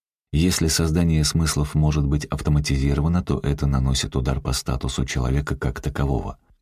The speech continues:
Иными словами, для многих утвердительный ответ на вопрос, вынесенный в название настоящей книги, скорее девальвирует искусство, нежели вызывает восхищение новыми возможностями.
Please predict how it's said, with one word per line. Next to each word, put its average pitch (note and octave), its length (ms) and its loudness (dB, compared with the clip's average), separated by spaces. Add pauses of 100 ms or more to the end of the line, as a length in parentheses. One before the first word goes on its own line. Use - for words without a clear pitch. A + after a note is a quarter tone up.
Иными G#2+ 320 4
словами, G2+ 460 4
для E2+ 180 2
многих F#2+ 380 2
утвердительный D2 680 2
ответ D2+ 280 0
на C#2 100 2
вопрос, C#2 460 0
вынесенный C2+ 640 2
в B1+ 80 0
название B1+ 580 0
настоящей B1+ 680 -2
книги, G2 380 2 (460)
скорее A2 520 4
девальвирует G2 840 2
искусство, - 480 0
нежели C#2 340 4
вызывает D2 540 2
восхищение C2+ 680 2
новыми B1 440 0
возможностями. - 920 -2